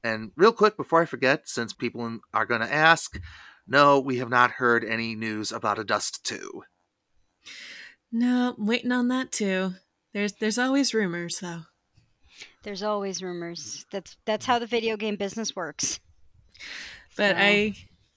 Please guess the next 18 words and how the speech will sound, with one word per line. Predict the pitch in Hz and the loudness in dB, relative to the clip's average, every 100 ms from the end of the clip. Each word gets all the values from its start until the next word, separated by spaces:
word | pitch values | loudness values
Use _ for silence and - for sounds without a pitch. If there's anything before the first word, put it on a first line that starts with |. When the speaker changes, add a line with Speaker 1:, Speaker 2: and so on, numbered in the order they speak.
| - | 0
Speaker 2:
I, | 190 190 185 | 2 4 0
I | - 196 | -2 -2
would | 196 | -2
fear | 196 208 190 | -2 -2 -2
for | 190 - 190 185 180 | -2 -2 0 0 0
Dean's, | 185 180 180 175 175 170 - | 0 -2 -2 -2 -4 -2 -4
uh, | 185 165 160 170 - _ _ _ _ _ _ | -4 -4 -4 -6 -10 _ _ _ _ _ _
health | - 214 196 | -2 0 0
and | 208 | 0
safety | 196 190 180 175 | 2 2 2 -4
if | 170 | -2
he | 160 | -4
tried | - 165 165 | -4 -8 -6
to | 170 | -6
do | 170 160 | -6 -4
that | 165 160 | -6 -8
again. | 151 - - 180 - _ - | -8 -8 -8 -10 -12 _ -12
Uh, | - - 196 | -6 -6 -6